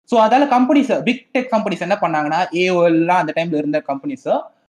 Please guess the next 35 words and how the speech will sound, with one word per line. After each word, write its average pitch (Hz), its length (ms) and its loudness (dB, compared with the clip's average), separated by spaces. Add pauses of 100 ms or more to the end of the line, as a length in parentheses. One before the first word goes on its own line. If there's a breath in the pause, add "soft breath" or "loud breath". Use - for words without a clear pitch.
(200)
என்ன 247 180 2
பண்ணாங்கன்னா, 220 420 2
அதை 226 120 2
டோட்டலா 269 420 2 (120)
மாடரேட்டே 254 500 2
பண்ணாம 226 260 -2
விட்டாங்க. 175 340 0 (140)
ஒண்ணு 208 240 2
தொட்டா 254 300 2
எல்லாமே 220 300 2
தொடணும்ல. 170 600 0 (160)
ஏன்னா 226 220 -2
எல்லா, 254 320 0
ஒரு 233 180 0
இன்டர்நெட்னு 277 480 2
எடுத்துட்டோம்னு 220 380 0
வச்சுக்கோங்களேன், 180 300 -4
millions 226 320 -2
of 220 100 -4
people 233 220 -6
யூஸ் 214 180 -8
பண்றாங்க, 156 380 -4
எல்லார் 208 380 0
கண்டென்ட்டையும் 214 400 -6
பாக்குறதும் 202 480 -2
கஷ்டம். - 460 -6 (440)
So, 233 180 2
அதால 247 180 4
என்ன 262 220 4
பண்ணாங்கன்னா, 233 440 0
ஒரு 262 220 2
கண்டென்ட்டையும் 247 420 -2
தொடாம 233 220 2
விட்டுட்டானுங்க. 160 440 -2
அப்படியே 151 480 -4